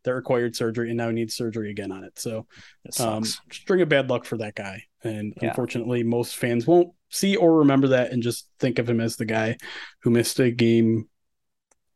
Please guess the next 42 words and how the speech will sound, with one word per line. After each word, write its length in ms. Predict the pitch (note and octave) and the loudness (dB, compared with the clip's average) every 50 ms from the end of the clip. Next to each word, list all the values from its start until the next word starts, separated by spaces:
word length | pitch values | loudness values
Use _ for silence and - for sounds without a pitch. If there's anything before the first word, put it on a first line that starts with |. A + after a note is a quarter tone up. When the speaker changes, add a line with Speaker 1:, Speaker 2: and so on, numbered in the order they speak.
| _ - | _ 0
Speaker 1:
potential 340 | E3 E3 - F3+ D3 D3+ B2+ | 2 4 4 4 4 4 4
game, 240 | C3+ B2+ A#2+ B2 | 4 4 4 4
game 260 | C3+ - - A#2+ A2+ A2+ | 2 2 2 2 2 2
clinching 400 | A2+ - A#2+ A2 - A#2 A2 G#2+ | 2 0 -2 -2 0 0 0 0
field 240 | - - G#2+ G2+ G#2 | 0 0 0 0 0
goal 100 | G#2 G2+ | 0 0
against 240 | G2+ G2+ A2 - - | 0 -2 -2 -2 -4
the 80 | G#2+ | -4
Vikings. 500 | G2+ G2+ G2+ - - - A2+ C3+ - - - - - - - - | -4 -4 -4 -4 -4 -4 -4 -4 -4 -6 -12 -12 -14 -14 -4 2
But 140 | - F#3 F#3 | 2 2 4
Speaker 2:
The 40 | D#3+ | 4
Speaker 1:
who 60 | B2 | 4
Speaker 2:
life 160 | C3 D3+ G#3 | 6 8 8
Speaker 1:
knows? 160 | C#4 A#3 G#3 | 10 8 8
Speaker 2:
of 60 | E3 F3+ | 6 6
a 20 | |
Speaker 1:
Maybe 160 | F3+ G#3+ F3+ | 6 6 6
Speaker 2:
kicker. 180 | C3+ - A#2+ G#2 - | 4 2 -2 -4 -2
The 60 | E3 | 2
life 200 | D3+ D#3+ E3 D#3 | 4 4 4 2
of 80 | E3 D3+ | 0 -2
a 60 | D3+ | -2
kicker. 400 | - - C3+ A2+ - A2 G#2 - - - | 0 0 -2 -2 -2 -6 -8 -8 -4 0
Speaker 1:
Yeah. 300 | - C3+ B2+ A2+ G#2 - | 4 4 6 4 4 2
Hopefully, 480 | - - G#3+ G#3+ - C4+ B3+ A#3+ A3+ - | 4 4 6 8 8 8 8 8 6 4
hopefully 400 | - - B3 C#4 C4 C4+ C4 A#3 | 4 4 4 6 6 6 8 8
Badgley 420 | F#3+ F#3+ G3 G3 F#3 G3 G3+ F#3 | 8 8 8 6 6 4 2 4
keeps 400 | - F#3+ F#3 F3+ - - - - | 4 2 2 0 -2 -10 -4 2
this 160 | - E3+ D#3+ | 4 4 6
up. 160 | D3 D3 D#3+ | 6 6 4
I 60 | D#3+ C3 | 4 0
think 140 | - F#3+ | 0 0
he 80 | - B3+ | 2 2
was 120 | A#3 - | 2 4
only, 160 | - F3 E3+ D#3 | 4 4 4 4
like, 160 | C#3 B2+ - | 2 2 -2
four 300 | - - - C3 D#3 D#3 | -4 -2 0 2 2 2
for 180 | D#3 - D3 | 2 0 -4
ten 280 | - - - C#3 C3+ B2 | -2 0 0 0 0 2
from 180 | - C3 A#2+ A2 | 0 0 0 2
fifty 260 | - C3+ B2+ - C3 | 2 0 0 0 -2
plus 540 | A#2+ - - B2+ A#2+ G#2+ - - - - | 0 2 4 4 4 2 0 -4 -6 -6